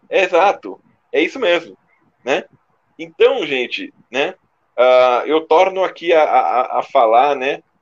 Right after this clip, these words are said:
eu acho que realmente essa live que nós fizemos com a nossa convidada acabou sendo muito especial porque nós precisamos reprogramar um pouco, né, a nossa, a nossa, a nossa mente. É óbvio que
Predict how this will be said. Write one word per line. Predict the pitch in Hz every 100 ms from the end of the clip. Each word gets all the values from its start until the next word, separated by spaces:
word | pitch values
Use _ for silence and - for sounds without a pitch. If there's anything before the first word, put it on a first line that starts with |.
| _ 113
eu |
acho | 123 143 -
que | -
realmente | 143 190 156 156 160
essa | 139 143 127
live | 131 131 135 123 110 -
que | 113
nós | 113 117
fizemos | 98 113 110 - _
com | -
a | 120
nossa | 113 113
convidada | 110 113 95 101 120 104 92 - _ _ _
acabou | - - - 180
sendo | 147 139
muito | 147 160
especial | - 151 - 123 143
porque | 147 147 - 139 139 _ _ _ _ _ -
nós | 131 185
precisamos | 190 170 139 151 151
reprogramar | 139 160 160 156 143 123 127
um |
pouco, | - 113 113 - 82 _ _ _ _ _
né, | - 107 -
a | 95
nossa, | 92 95 - 95 82 78 73 69 - _ _ _ _ _
a | 80
nossa, | 85 87 90 - 92 90 85 82 82 78
a |
nossa | 87 95 -
mente. | 107 85 80 - _ _ _ _ -
É | 110
óbvio | 139 190 196 165
que | 160 147